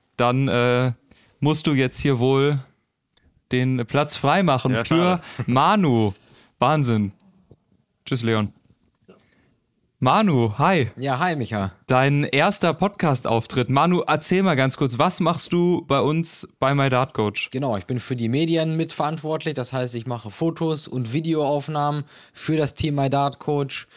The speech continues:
Speaker 3: dass man da immer ein paar aktuelle Fotos und Videos immer hat,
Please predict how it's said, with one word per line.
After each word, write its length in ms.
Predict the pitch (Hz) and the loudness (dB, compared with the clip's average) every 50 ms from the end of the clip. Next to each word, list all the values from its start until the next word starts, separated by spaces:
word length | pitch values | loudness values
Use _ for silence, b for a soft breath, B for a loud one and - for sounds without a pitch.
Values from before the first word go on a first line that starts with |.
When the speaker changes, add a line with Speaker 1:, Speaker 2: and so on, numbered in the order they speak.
| B B B B | B B B B
Speaker 3:
dass 120 | - 113 - | -12 -8 -6
man 140 | 135 127 113 | -6 -4 -2
da 140 | 123 127 | -2 -2
immer 200 | 127 123 123 120 120 | -2 -2 -2 -2 -2
ein 160 | 120 120 113 | -4 -4 -8
paar 220 | 104 - 123 113 110 | -4 -4 -2 -2 -2
aktuelle 400 | 120 - - 139 107 113 117 107 | -4 -4 -6 -6 -4 -4 -4 -4
Fotos 500 | - - 131 131 127 127 120 117 - - | -4 -4 -4 -4 -4 -4 -4 -6 -6 -6
und 160 | 104 107 98 | -8 -6 -6
Videos 360 | 120 127 120 123 117 113 - | -6 -4 -4 -4 -4 -4 -6
immer 200 | 101 113 113 107 | -6 -6 -6 -4
hat, 240 | 107 110 110 - - | -6 -6 -8 -10 -18